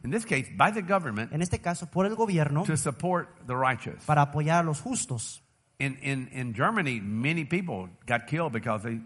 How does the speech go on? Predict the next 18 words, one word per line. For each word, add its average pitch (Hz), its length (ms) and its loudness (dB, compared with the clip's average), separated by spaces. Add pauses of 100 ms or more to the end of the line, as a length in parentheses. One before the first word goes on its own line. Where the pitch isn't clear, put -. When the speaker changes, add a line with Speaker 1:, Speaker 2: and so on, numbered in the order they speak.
Speaker 1:
they 117 220 -4 (140)
hid 131 200 -4
the 127 80 -6
Jews. 131 320 -8 (180)
Speaker 2:
En 143 140 0
Alemania, 170 560 2
muchos 175 360 -4
fueron 165 220 -2
matados 175 420 0
porque 139 360 -8
escondían 147 580 -2
Speaker 1:
How 139 100 4
Speaker 2:
a 185 120 10
los - 100 4
Speaker 1:
many 220 220 4
of - 100 6
Speaker 2:
judíos. 104 220 6
Speaker 1:
us - 40 -10